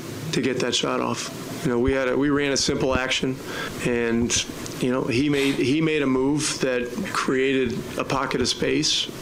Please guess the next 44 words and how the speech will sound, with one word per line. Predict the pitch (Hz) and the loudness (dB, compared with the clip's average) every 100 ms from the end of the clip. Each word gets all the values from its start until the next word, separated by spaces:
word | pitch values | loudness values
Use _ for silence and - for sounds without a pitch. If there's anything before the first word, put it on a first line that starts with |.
| - | -2
and | 127 120 123 120 - | 0 2 0 0 0
allowed | 131 123 131 127 | 0 2 0 0
him | 127 | 0
to | 123 | 2
get | 120 120 | 0 0
his | 113 | 0
feet | - 127 | 0 0
set. | - 139 147 - - - | 0 0 -2 -6 -8 -4
And | 127 | -2
I | 131 | 0
was | 147 127 | 0 2
standing | - 147 139 127 123 - 160 | 2 2 2 2 0 0 0
right | 147 151 | 0 2
behind | 147 147 131 | 0 0 0
it, | 127 - - - - - - - | 0 -4 -10 -10 -4 -4 -2 -2
and | 131 123 123 120 117 117 110 - - - - - - - - | 0 2 0 0 2 2 0 0 -2 -8 -10 -10 -10 -8 -2
it | 147 | 0
looked | 135 131 | 0 0
good | 131 123 | 0 2
all | 123 | 2
the | 120 | 2
way. | 123 117 113 - | 0 -2 -6 -10
<laughs> | - - - | -10 -6 -4
I | - 180 202 | 0 0 0
mean, | 143 160 | 0 0
it | 139 | 0
looked | 170 - | 0 0
like | 151 | 0
he | |
was | 139 | 2
gonna | 117 127 | 2 0
swish | - 147 131 | 0 0 0
all | 139 139 | 0 0
the | |
way. | 135 139 127 - | 0 0 -2 -2
And | 147 156 | 0 0
then | |
it | 165 | 2
was | 151 131 | 2 2
a | |
matter | 143 143 147 143 | 0 0 0 2
of, | 135 113 | 0 0
you | 135 | 0
know | 156 135 | 0 -2